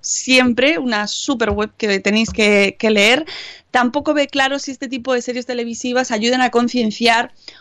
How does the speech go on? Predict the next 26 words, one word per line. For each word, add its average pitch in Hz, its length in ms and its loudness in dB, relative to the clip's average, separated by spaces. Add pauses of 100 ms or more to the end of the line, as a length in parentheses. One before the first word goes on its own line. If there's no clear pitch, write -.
o, 277 160 -2
por 302 100 0
el 285 140 0
contrario, 254 500 0
refuerzan 247 520 -4
más 240 200 -2
los 220 180 -2
mitos 240 320 -2
que - 120 -2
las 202 140 2
realidades 214 380 2
del 220 120 0
autismo. - 540 -6
O - 600 -16
sea, 214 220 2
que 220 140 4
es 226 120 0
un 277 140 2
debate 233 640 -2
entre 208 800 -8
las 208 180 -4
propias 247 380 -6
familias, 262 720 0
entre 208 280 -4
el 202 100 -6
propio, 240 840 2